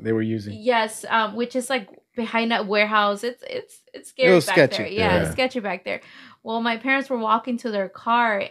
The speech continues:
Speaker 2: and they see a guy, like, kinda weird, like, in between two trailers, and they just thought it was weird. It was dark, you know, it was dark at night,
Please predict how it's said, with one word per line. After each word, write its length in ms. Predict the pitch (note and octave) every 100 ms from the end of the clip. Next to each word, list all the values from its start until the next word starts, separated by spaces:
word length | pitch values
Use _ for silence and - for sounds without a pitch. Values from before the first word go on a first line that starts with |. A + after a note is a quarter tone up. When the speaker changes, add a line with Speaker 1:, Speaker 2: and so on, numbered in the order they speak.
| -
Speaker 2:
and 360 | G#3+ G#3 G#3
they 140 | A3 A3+
see 220 | - A#3+
a 60 | G#3+
guy, 600 | G3+ G3+ G#3+ G3+ F#3 F3+
like, 400 | G3 F#3 F#3 F3+ _ _ _ -
kinda 280 | A#3 C4+ C4+
weird, 400 | F#3 G3+ A3 D#3+
like, 140 | G3
in 120 | A3 G#3+
between 320 | A3 A#3+ A3
two 160 | B3
trailers, 640 | A3+ - G3+ G3+ B3 D#4 - - - - _
and 460 | - G#3+ G#3 G3+ G3+
they 120 | G#3+
just 180 | B3+ D4
thought 160 | C#4+ B3+
it 60 |
was 180 | G#3 F#3+
weird. 320 | G3 A3+ A3
It 60 | G3
was 160 | F#3+
dark, 380 | F#3+ G3+ G3+ - -
you 160 | G3+
know, 120 | G3+ G3+
it 40 |
was 140 | G#3 -
dark 260 | G3+ G3+
at 140 | - G3
night, 360 | F#3+ F#3+ F#3+